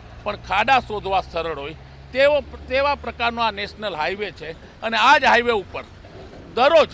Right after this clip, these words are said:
લાખો વાહન ચાલકો નીકળે છે અને તેઓ અહીંથી પસાર થવા મજબૂર છે, કારણ કે તેની પાસે બીજો રસ્તો નથી. સરકારી ને-, સરકારી અધિકારી હોય, રાજનેતાઓ હોય,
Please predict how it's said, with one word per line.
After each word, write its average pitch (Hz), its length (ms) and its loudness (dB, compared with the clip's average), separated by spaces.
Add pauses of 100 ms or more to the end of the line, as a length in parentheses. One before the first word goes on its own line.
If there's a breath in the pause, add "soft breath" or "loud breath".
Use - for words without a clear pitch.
(600)
લાખો 269 460 0
વાહન 254 280 0
ચાલકો 240 480 -4
નીકળે 196 380 -10
છે 185 200 -8 (400)
અને 214 220 -8
તેઓ 262 320 0
અહીંથી 262 340 2
પસાર 226 420 0
થવા 220 220 -2
મજબૂર 196 380 -6
છે, 220 180 -4
કારણ 208 180 -2
કે 233 160 -4
તેની 226 300 -6
પાસે 214 320 -10
બીજો 180 300 -10
રસ્તો 160 440 -10
નથી. 117 280 -16 (680)
સરકારી 233 500 2
ને-, 202 180 -6 (240)
સરકારી 233 460 -2
અધિકારી 220 540 -4
હોય, 233 180 -2 (440)
રાજનેતાઓ 220 920 4
હોય, 147 180 -2